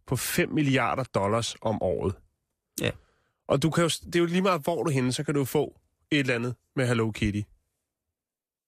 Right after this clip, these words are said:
Speaker 1: det ikke
Speaker 2: Jo,
Speaker 1: rigtigt?
Speaker 2: jo, men
Speaker 1: Om
Speaker 2: jeg
Speaker 1: det er kuglepind, skoletasker, øh,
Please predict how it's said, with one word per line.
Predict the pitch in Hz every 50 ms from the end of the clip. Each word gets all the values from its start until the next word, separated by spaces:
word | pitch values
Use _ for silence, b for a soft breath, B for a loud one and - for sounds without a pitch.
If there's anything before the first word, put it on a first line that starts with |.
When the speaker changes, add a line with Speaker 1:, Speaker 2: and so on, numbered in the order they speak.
| _ _ _
Speaker 1:
det | - 131
ikke | 139 135
Speaker 2:
Jo, | 131
Speaker 1:
rigtigt? | 127 123 - 139 156
Speaker 2:
jo, | 143
men | 131
Speaker 1:
Om | 127
Speaker 2:
jeg | 120 117 113
Speaker 1:
det | 110 107
er | 104
kuglepind, | - - 139 135 156 165 - 147 139 123
skoletasker, | - - 139 131 139 147 - - 135 117 107 - - 120 117 110
øh, | 110 110 110 107 107 104 104